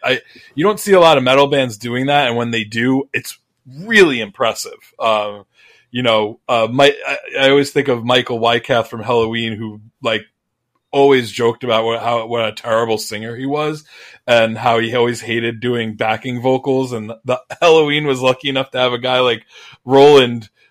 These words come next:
for so many years who had an actually nice singing voice doing the backing vocals. But then, uh, then he left. I guess Weike had to get back, uh,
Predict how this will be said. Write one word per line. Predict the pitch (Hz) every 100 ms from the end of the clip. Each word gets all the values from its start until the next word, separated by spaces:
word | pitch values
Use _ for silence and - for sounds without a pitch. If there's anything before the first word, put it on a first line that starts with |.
| _
for | - 135
so | - 143
many | 135 131
years | 131 135 127
who | 131
had | 123
an | 120
actually | 120 - 123 120 117
nice | 123 123 117
singing | - 143 143 127
voice | 110 113 113 -
doing | 135 123 120
the | 120
backing | 123 120 123 110
vocals. | 123 123 127 110
But | 110 113
then, | 123 117 113
uh, | 107 107 _ _ _ -
then | 123
he | 120 123
left. | 131 131 -
I |
guess | 113 113 123
Weike | 113 117 120
had | 117
to | 113
get | 117
back, | 120 117 117 -
uh, | 120 107